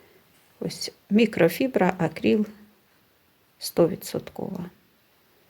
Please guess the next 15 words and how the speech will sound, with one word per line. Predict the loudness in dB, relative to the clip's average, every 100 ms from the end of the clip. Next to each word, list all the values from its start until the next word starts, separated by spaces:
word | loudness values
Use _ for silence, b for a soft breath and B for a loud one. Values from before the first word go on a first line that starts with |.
| _ _ _ _ _ -20 _ _ -6
Ось | -6 -6
така. | -10 -10 -8 -8 -10 _ _ _ B B B B B B B B B _ _ _ _ _ -20 2
Е, | 6 8 8 6 4 -2 B B B B B B
в'яжу | 2 6 6 8 8 8 6 0 -6 -8 -8 -8 -6
багато | 4 6 8 4 2 2
брелочків | 4 4 2 0 -4 0
з | 6
неї. | 6 6
З | 6
неї | 8 8
в'язати | 6 4 4 4
не | 4 6
так | 4 2 4
легко | 2 4 4
брелочки, | 8 8 8 4 0 -4 0 0